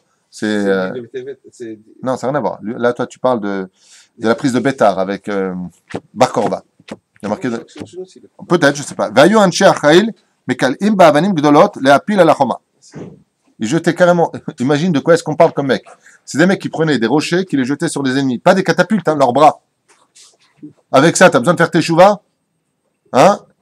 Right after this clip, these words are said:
Speaker 1: T'as des Robocop en puissance au haut de la montagne de Jérusalem. Top, je jette. Le mec, il, il, eh, qu'est-ce que tu fais ? Euh, ben, je joue au bowling. Je sais pas si t'imagines de quoi est-ce qu'on parle. C'est un dessin animé, le truc. Ouais. Et Akadosh Baruch Hu, qu'est-ce qu'il dit de l'autre côté ?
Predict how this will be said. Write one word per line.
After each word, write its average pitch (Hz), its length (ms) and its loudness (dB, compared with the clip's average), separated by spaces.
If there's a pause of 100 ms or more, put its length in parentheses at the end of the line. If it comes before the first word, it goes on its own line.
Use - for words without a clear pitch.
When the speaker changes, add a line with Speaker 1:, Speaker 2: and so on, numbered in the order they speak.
Speaker 1:
T'as 131 100 4
des 143 100 2
Robocop 185 480 2
en 175 80 4
puissance 196 500 0
au 151 120 -2
haut 156 60 4
de 160 60 0
la 165 60 4
montagne 160 300 2
de 147 80 2
Jérusalem. 131 460 0 (840)
Top, 254 280 2 (320)
je 185 120 2
jette. 214 220 4 (840)
Le 123 120 -6
mec, 185 200 2
il, 170 220 -4
il, 143 160 -6
eh, 165 260 4 (120)
qu'est-ce 185 160 -2
que 208 60 0
tu - 20 -2
fais ? 196 280 2 (560)
Euh, 107 120 -4
ben, 110 140 -2
je 117 100 -6
joue 131 120 -4
au 156 40 -2
bowling. 131 320 -4 (1040)
Je - 60 -20
sais - 40 -20
pas 196 120 -2
si - 80 -8
t'imagines 190 280 -2
de 151 80 0
quoi 170 160 2
est-ce 156 80 -8
qu'on 156 100 -4
parle. 160 240 4
C'est - 80 -2
un 110 60 2
dessin 147 220 -2
animé, 170 180 0
le 156 80 -4
truc. - 320 -14 (720)
Ouais. 117 180 4 (840)
Et - 40 -2
Akadosh 175 260 2
Baruch 151 120 -6
Hu, 170 40 -4
qu'est-ce 170 140 -4
qu'il 160 100 -4
dit 170 80 -4
de 170 40 -2
l'autre 156 140 -2
côté ? 151 340 -2